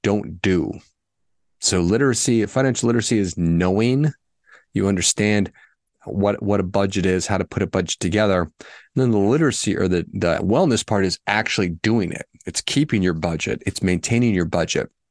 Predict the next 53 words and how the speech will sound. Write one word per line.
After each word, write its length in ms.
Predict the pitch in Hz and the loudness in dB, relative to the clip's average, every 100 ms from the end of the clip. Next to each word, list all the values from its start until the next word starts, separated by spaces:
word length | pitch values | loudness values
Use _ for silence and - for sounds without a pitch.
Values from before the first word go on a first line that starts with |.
| _ _ _ _ _ - | _ _ _ _ _ -4
So 140 | - | 0
it's 140 | 101 - | 0 2
a 40 | |
simple 280 | - 110 95 | 0 2 0
way 140 | 95 | 2
to 40 | 87 | 0
think 220 | - 95 | -2 -2
about 220 | - 82 | -4 -2
the 40 | |
difference 400 | 85 92 - - | -2 -2 -4 -12
between 240 | - - 90 | -6 -2 0
those 180 | 82 - | 0 -2
two 160 | - | -4
things. 380 | 82 104 107 92 - - - - | -2 0 0 -2 -8 -12 -12 -2
Literacy, 400 | 110 110 - 107 | 0 2 2 0
again, 180 | 101 104 | 2 0
is 140 | 95 | 0
what 180 | 98 - | -2 0
you 80 | 101 | 2
know 140 | 101 | 2
or 180 | 98 95 | 2 0
what 140 | 85 | -2
you 120 | 78 | -2
don't 340 | 87 107 107 87 | -2 0 0 0
know. 320 | 87 87 85 - - _ | 0 0 -2 -6 -20 _
Wellness 440 | 104 110 104 98 | 0 2 2 0
is 100 | 90 | -2
what 220 | 90 95 95 | -2 0 -2
you 80 | |
do 520 | 82 82 117 92 80 76 - - _ | -4 0 0 0 -2 -6 -12 -20 _
or 100 | 131 | -2
what 240 | 131 127 - | 0 0 -2
you 80 | |
don't 380 | 104 95 104 - | 0 0 -2 -4
do, 260 | 120 62 - - - | -4 -2 -4 -6 -4
as 220 | 87 82 | -2 0
it 100 | 82 | -2
would 160 | 82 | -2
be. 280 | 82 80 - - _ _ | -2 -2 -4 -8 _ _
So 340 | - 92 90 82 - - - - | -2 2 2 0 -4 -12 -12 -12
procrastination 760 | - - 120 113 120 117 - 117 | -6 0 0 2 0 2 2 0
is 100 | 104 | 0
terrible. 420 | - 113 110 113 | 0 2 2 0
Just 260 | 139 135 - | 0 -2 0
avoidance 640 | 104 101 110 117 120 - | 0 2 2 2 2 0
in 100 | 104 | 0
general, 600 | 85 90 98 110 117 123 - | 2 2 2 2 0 -2 -6
that's 200 | 95 - | -6 0
a 60 | |
superhuman 800 | - - 110 104 - 107 104 104 | 0 0 0 -2 -2 0 2 0
thing 240 | 104 104 101 | 0 0 0
to 80 | 85 | -2
do. 440 | 85 92 101 | 0 2 2